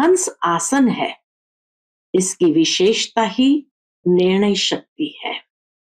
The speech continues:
निर्णय शक्ति द्वारा सदा ही मर्यादा पुरुषोत्तम स्थिति में आगे बढ़ते जाएंगे। निर्णय शक्ति द्वारा ही सदा ही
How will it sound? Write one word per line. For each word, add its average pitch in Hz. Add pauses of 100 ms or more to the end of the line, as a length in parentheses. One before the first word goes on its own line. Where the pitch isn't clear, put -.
(560)
निर्णय 285
शक्ति 247
द्वारा 185
सदा 185
ही 220 (580)
मर्यादा 180
पुरुषोत्तम 202
स्थिति 185
में 151 (460)
आगे 170
बढ़ते 151
जाएंगे। - (1300)
निर्णय 196
शक्ति 170
द्वारा 165
ही 269 (200)
सदा 202
ही 220